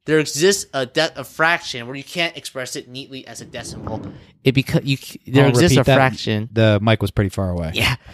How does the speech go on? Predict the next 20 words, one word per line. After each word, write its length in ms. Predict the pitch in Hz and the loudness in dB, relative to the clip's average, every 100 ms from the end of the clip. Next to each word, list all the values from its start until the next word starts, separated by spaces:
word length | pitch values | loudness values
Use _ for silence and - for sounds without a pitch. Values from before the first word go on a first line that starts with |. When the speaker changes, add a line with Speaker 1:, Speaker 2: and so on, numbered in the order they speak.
| - - - | -18 -14 -4
Speaker 1:
So 240 | 143 104 - - | -4 -4 -12 -8
the 80 | |
basic 320 | 151 214 254 202 | 0 2 2 2
idea 260 | 156 160 | 2 0
is 120 | 147 | 0
that 280 | 139 117 113 _ _ - | -2 -4 -6 _ _ -8
depending 320 | 156 208 233 | -2 0 2
on 100 | 233 | 2
the 100 | 190 | 0
base 380 | 135 143 156 - - _ | 0 -2 -2 -4 -18 _
number 320 | 135 139 143 | -6 -4 -2
system 320 | 135 135 131 | -2 -2 -4
you're 80 | 110 | -6
using, 400 | 110 139 135 104 | -2 -4 -2 -4
there, 200 | 131 147 - - | 0 0 -2 -2
there 140 | 160 | 2
exists 480 | 170 - 233 233 - _ _ _ | 2 2 2 2 -4 _ _ _
numbers 580 | 131 147 156 127 113 117 | 0 2 4 2 0 -4
that 140 | 131 131 | -4 -4
you, 420 | 139 143 135 | -4 -4 -6